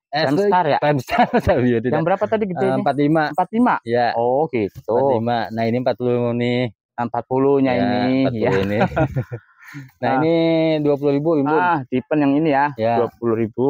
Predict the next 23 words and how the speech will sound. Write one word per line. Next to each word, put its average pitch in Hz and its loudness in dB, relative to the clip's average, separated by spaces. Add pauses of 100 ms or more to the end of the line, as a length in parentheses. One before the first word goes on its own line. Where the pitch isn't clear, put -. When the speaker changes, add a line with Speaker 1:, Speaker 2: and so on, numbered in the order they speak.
(420)
Speaker 1:
Nah, 101 -8
ini 110 -2
sepuluh 104 -4
ribuan. 104 0
Speaker 2:
Ini 110 -4
sepuluh 113 -2
ya. 110 0
Speaker 1:
Hmm. 101 -6
Speaker 2:
Mm-mm. 107 -8
Speaker 1:
Nah, 95 -14
ini 113 -4
sama 104 -4
empat 104 -6
puluh. 104 0
Speaker 2:
Ini 117 -4
empat 107 -6
puluhnya. 107 -4
Speaker 1:
Ya, 98 -4
sama 104 -6
nih 107 -4
empat 101 -4
puluh. 104 0
Speaker 2:
Tuh, 120 0